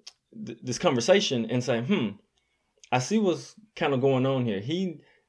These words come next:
doesn't necessarily need that in order to make him believe kinda deal. What he's looking for is something different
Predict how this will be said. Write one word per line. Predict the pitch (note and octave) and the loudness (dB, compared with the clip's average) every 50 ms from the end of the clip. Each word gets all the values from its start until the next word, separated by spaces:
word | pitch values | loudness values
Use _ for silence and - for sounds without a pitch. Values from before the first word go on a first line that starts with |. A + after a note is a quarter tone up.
| - A2+ | -14 -4
doesn't | G#2+ B2 C3+ C#3+ C#3 C#3+ B2+ A#2 | 2 4 4 4 4 2 0 0
necessarily | B2+ C3 B2+ - - C3 A#2+ A2 G#2 | 0 0 0 0 0 2 2 2 2
need | G#2 A2 A#2+ B2 A#2+ A#2 A2 G#2+ G#2 G#2+ - - G2 F#2+ G2 G2+ | 2 2 2 2 2 2 2 0 0 -2 -6 -12 -12 -10 -4 -2
that | A#2 B2+ B2+ A#2 G#2+ F#2 - - _ _ _ _ _ _ - | 0 2 2 2 0 0 -4 -8 _ _ _ _ _ _ -6
in | - A2+ | -4 0
order | A2 B2 B2+ A#2+ A2 | 2 2 2 2 2
to | A2 A2+ | 0 0
make | A2 A2 G#2+ - | 0 0 0 0
him | A#2+ G#2+ G2+ | -2 -2 -2
believe | F#2+ G2 G2 G2 G#2+ A#2 A#2 G#2+ G2 F2 E2+ F#2 - | -2 -2 -2 -2 0 0 0 0 -2 -4 -8 -12 -12
kinda | - - F#2+ F#2 F2+ | -10 -8 -8 -6 -6
deal. | F#2 F#2 E2+ D#2 - _ - _ _ _ _ _ _ _ | -6 -8 -8 -8 -10 _ -20 _ _ _ _ _ _ _
What | - G#2+ A2+ G#2+ | 0 2 2 4
he's | A#2 F3 A3+ A#3 F3+ | 4 4 4 4 4
looking | D3 C3 B2 A#2+ | 4 2 2 0
for | A2 A#2 G#2+ | 2 2 2
is | G#2 G#2+ | 2 2
something | - C#3+ C3+ B2+ - A2 G#2+ G2 F#2+ | 0 -2 -2 0 0 -2 -2 -2 0
different | G2+ C3 C#3 C3+ - A2 G#2 G2 D#2+ - _ | 0 0 0 0 0 -4 -4 -4 -6 -10 _